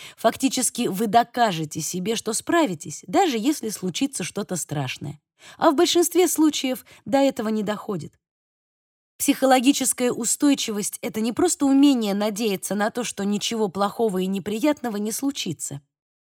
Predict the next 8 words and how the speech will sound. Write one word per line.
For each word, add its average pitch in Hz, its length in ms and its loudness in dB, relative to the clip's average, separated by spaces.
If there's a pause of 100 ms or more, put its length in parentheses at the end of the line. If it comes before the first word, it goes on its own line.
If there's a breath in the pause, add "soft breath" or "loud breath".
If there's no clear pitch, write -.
(140)
Это 214 240 2
уверенность 240 840 2
в - 80 -8
собственной 175 720 0
способности 208 920 -2 (320)
справиться 339 560 2
с - 80 -4
трудностями. 156 720 -6